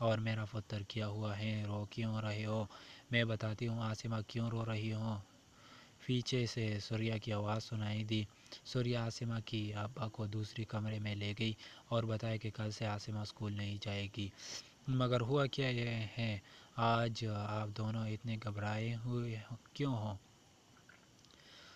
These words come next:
सूर्या ने सारी बात नज़ीर अहमद को बता दी। ये सुनते ही नज़ीर अहमद सारी बात समझ, समझ गई। वो अपना निदामत भरा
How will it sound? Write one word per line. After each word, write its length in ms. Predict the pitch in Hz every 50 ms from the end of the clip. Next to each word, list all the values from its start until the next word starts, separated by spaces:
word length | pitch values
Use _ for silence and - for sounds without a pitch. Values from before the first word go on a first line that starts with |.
| - -
सूर्या 300 | - - 143 139 143 147
ने 120 | 143 143 135
सारी 320 | - - 127 120 123 127
बात 240 | 123 123 120 120 120 - 123
नज़ीर 320 | 117 113 107 117 120 123
अहमद 240 | 117 107 123 123 117
को 160 | - - 117
बता 280 | 110 110 104 - 110 110
दी। 100 | 113 117
ये 240 | 113 113 113 113
सुनते 480 | 110 - - - 107 104 107 104 - 123
ही 180 | 120 117 113 113
नज़ीर 340 | 110 110 104 107 110 110
अहमद 320 | 110 110 107 - 131 123 113
सारी 360 | - - 110 110 110 110 113
बात 260 | 107 107 107 110 110 - -
समझ, 320 | - - 107 104 104 104
समझ 580 | - - 123 110 - - 117 107 104 101 - -
गई। 240 | - 117 101 98 95 - - - - - - - - -
वो 100 | 131 127
अपना 340 | 131 123 120 117 135 131 127
निदामत 420 | 120 117 110 113 110 117 120 113
भरा 1080 | 107 104 110 110 117 113 113 113 113 110 107 104 101 98 101 107 120 147 160 165 165